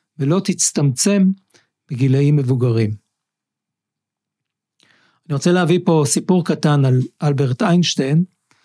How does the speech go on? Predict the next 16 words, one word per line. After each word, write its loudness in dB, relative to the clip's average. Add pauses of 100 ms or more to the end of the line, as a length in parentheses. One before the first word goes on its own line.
(220)
שאולי 0
יכול 0
להבהיר 2
את -4
הנקודה -2
הזאת 0
מזווית 0
נוספת. -4 (1040)
פעם 0
בסוף 0
ימיו 2
שאלו 2
אותו, 0 (420)
מדוע 0
הוא 2
חושב 0